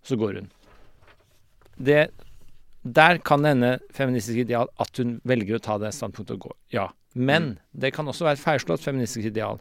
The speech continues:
Speaker 1: fordi hun går ut i intet for å finne seg selv. Dette er en sånn ekstrem individualisering, individualisme, som på en måte kanskje ikke er veien til opplysning og realisering.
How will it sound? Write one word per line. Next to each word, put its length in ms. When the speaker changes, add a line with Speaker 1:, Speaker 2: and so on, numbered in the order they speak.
Speaker 1:
fordi 240
hun 160
går 320
ut 300
i 100
intet 340
for 120
å 60
finne 220
seg 160
selv. 300
Dette 160
er 60
en 60
sånn 200
ekstrem 520
individualisering, 1040
individualisme, 880
som 240
på 80
en 80
måte 320
kanskje 240
ikke 140
er 280
veien 360
til 140
opplysning 500
og 80
realisering. 600